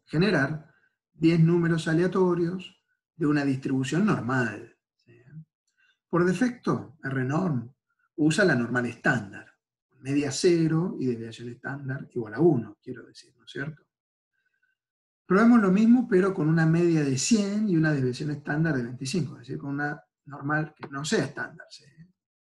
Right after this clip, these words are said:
Por ejemplo, así, R norm, entonces,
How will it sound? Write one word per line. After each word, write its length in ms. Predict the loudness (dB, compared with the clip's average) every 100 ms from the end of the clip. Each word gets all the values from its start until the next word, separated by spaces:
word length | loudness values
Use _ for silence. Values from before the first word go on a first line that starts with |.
| _ _ _
Por 120 | _
ejemplo, 280 | _ _ -20
así, 200 | -18 -20 _
R 220 | -14 -6 -2
norm, 280 | -2 -2
entonces, 760 | -6 -6 -6 -6 -8 -14 -14 _